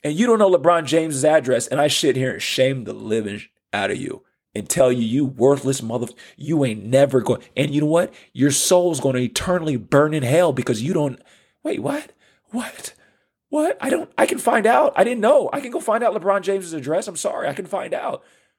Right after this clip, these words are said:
Okay. Like, okay, I, I didn't know that this was an, an ex-, maybe, uh, the best way for me to explore my sexuality. So I'll go, I'll find a better way. Like, I don't have to, do you see how this works?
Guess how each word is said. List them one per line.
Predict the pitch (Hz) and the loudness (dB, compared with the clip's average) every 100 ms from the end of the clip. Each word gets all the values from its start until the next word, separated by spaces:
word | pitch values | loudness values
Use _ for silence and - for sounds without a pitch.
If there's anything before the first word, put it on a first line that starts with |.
| _ _ _ _ _ | _ _ _ _ _
Okay. | - 214 277 - - _ _ _ - | -2 4 4 2 -4 _ _ _ -6
Like, | 190 - | -6 0
okay, | 196 240 | 2 4
I, | 190 190 | 4 4
I | 175 | 4
didn't | 226 202 | 0 0
know | 233 | 0
that | 220 | 0
this | 175 202 | 0 -2
was | 202 | -2
an, | 185 | -2
an | 190 180 | -6 -8
ex-, | 175 156 - | -12 -12 -10
maybe, | 156 180 180 160 _ _ _ | -2 -2 -2 -6 _ _ _
uh, | 120 101 123 | 0 2 2
the | 120 147 | 0 0
best | 175 196 - | 2 2 0
way | 151 208 | 0 0
for | - 170 | 0 -2
me | 160 | -2
to | 151 | -2
explore | 143 - 175 | -4 0 2
my | 165 | 2
sexuality. | 156 175 - 156 180 233 | 0 0 0 0 2 2
So | - 165 | 2 2
I'll | 233 | 2
go, | 233 - | 0 2
I'll | 208 | 0
find | 254 226 240 | 2 0 0
a | |
better | 202 220 220 | 0 0 2
way. | 254 233 | 0 2
Like, | 180 - | 0 2
I | |
don't | 214 226 | 0 2
have | 220 | -2
to, | 220 _ _ _ _ _ | -2 _ _ _ _ _
do | - | -8
you | - | -6
see | - | -2
how | 190 | -2
this | 185 | -2
works? | 208 208 180 - | -4 -6 -6 -10